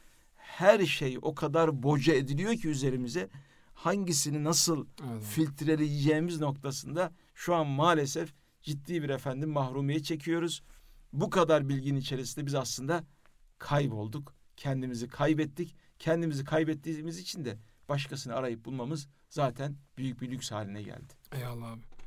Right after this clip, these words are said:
Speaker 2: Kendimizi bulmadan da zaten başkasını bulmamız mümkün olmaz.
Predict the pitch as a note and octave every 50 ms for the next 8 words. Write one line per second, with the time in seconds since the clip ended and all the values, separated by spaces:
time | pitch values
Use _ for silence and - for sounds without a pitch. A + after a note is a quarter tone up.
0 | - - - - - - C#3+ C#3+ D3 D3+ C#3+ D3 D3 D3 D3+ D3+ D3 C#3 C3 C3+
1 | C#3 C3+ C3 C#3 C3+ C3+ D3+ C#3+ C#3 C3+ C3+ - C#3 C3+ C#3 C#3 C3+ C#3+ C#3+ C#3
2 | B2+ C#3+ D3+ - - - - - - - - - - - - - - - C3 A#2+
3 | - C#3+ C3+ B2+ C3 B2 A#2 A2+ - -